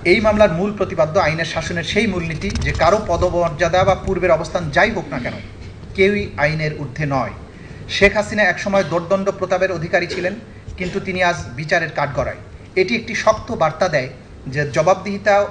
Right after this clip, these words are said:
কোনো স্বেচ্ছাধীন বিষয় নয় এবং দায় মুক্তি কোনোভাবেই সহ্য করা হবে না। এই মামলা আমাদের জাতির আইন ও নৈতিকতার ইতিহাসে নজিরবিহীন। যুদ্ধ বা বিশৃঙ্খলার সময়ে সংগঠিত অপরাধের বিপরীতে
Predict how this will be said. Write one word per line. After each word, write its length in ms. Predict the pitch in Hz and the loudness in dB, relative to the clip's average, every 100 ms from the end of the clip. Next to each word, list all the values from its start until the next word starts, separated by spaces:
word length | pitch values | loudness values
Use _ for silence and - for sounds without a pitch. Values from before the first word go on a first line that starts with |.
| - - | -6 -14
কোনো 180 | 160 156 | -10 -8
স্বেচ্ছাধীন 540 | - 208 - 202 190 | -4 -4 -2 -2 -2
বিষয় 340 | 156 151 165 156 | -4 -2 -2 -2
নয় 220 | 135 - - - - 156 | -2 -4 -8 -14 -8 -4
এবং 280 | 156 151 127 | -2 -2 0
দায় 220 | 147 165 | 2 4
মুক্তি 400 | 175 175 - 170 165 | 2 -6 -8 -10 -8
কোনোভাবেই 520 | 170 170 156 151 143 - - | -4 -2 0 0 -2 -8 -8
সহ্য 380 | - 160 131 - | -6 -6 -6 -2
করা 260 | 143 127 120 | 2 2 0
হবে 260 | 131 123 120 | -2 -2 -4
না। 220 | 117 104 - - - - - - - - - - 185 190 | -4 -8 -10 -14 -16 -18 -16 -16 -14 -12 -14 -10 -2 2
এই 140 | 233 | 4
মামলা 260 | 214 208 202 | 6 6 4
আমাদের 300 | 196 202 147 | 4 2 2
জাতির 320 | 160 196 196 | 0 0 -4
আইন 340 | 147 170 202 208 | 0 0 0 -4
ও 120 | 165 | -4
নৈতিকতার 580 | 147 165 196 190 180 151 | -2 -2 -2 -2 0 -2
ইতিহাসে 440 | 147 165 151 160 151 | -2 -4 -2 -4 -4
নজিরবিহীন। 600 | 143 135 165 147 160 214 - - - - 127 | -4 -2 -2 -2 -4 -6 -12 -16 -14 -10 0
যুদ্ধ 300 | 170 185 156 | 0 2 0
বা 220 | 214 202 | 4 4
বিশৃঙ্খলার 600 | 151 170 - 196 190 190 | 4 -2 -4 -4 2 2
সময়ে 340 | 185 180 180 180 - - - | 2 0 -2 -2 -6 -12 -6
সংগঠিত 420 | 156 165 165 - | -4 -2 0 4
অপরাধের 420 | 156 165 160 165 | 4 4 0 0
বিপরীতে 480 | 135 135 180 165 | -2 0 2 2